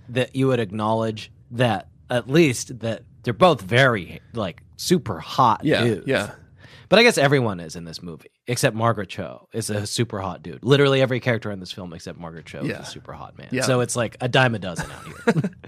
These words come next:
Speaker 1: Yeah.
Speaker 2: Uh, so these two, um, they're sort of circling one another, but they're both kind of the, the caretaker of
Speaker 1: Their
Speaker 2: their,
Speaker 1: group.
Speaker 2: their group and their friend
Speaker 1: Yeah.
Speaker 2: who's in love with the other friend.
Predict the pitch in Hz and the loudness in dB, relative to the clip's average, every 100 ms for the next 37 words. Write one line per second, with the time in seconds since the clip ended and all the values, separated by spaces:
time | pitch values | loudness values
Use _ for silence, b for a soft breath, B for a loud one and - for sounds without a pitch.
0 | B B - 110 101 - 160 101 B B | B B -14 -8 -8 0 0 0 B B
1 | B - 165 180 175 208 180 220 196 - | B 2 6 6 8 6 6 6 4 6
2 | 208 202 190 - 160 156 151 147 143 175 | 8 8 6 6 6 6 6 4 6 6
3 | 190 190 180 143 - - 175 151 143 135 | 6 6 6 2 -4 2 4 6 4 4
4 | 135 139 135 131 127 127 123 131 - 139 | 6 6 6 4 4 2 2 2 4 4
5 | 147 143 139 - - - 139 135 117 - | 6 6 4 0 -12 -2 0 0 -4 -10
6 | 117 127 120 110 135 - 160 165 156 160 | -4 0 0 0 -2 0 4 6 6 4
7 | 127 135 113 107 123 120 117 113 - - | 2 2 0 2 4 4 2 -4 -14 -18
8 | - - - 127 131 120 101 76 - - | -20 -4 2 6 6 4 2 -4 -12 -6
9 | 120 110 127 120 98 - 113 113 - - | -6 -6 -8 -6 -6 -8 -8 -8 -8 -2
10 | 123 104 95 120 113 107 113 107 107 101 | 0 0 -4 -2 -2 -2 -4 -4 -4 -4
11 | 101 - 101 101 - - - 50 - | -10 -8 -6 -6 -8 -10 -10 -10 -14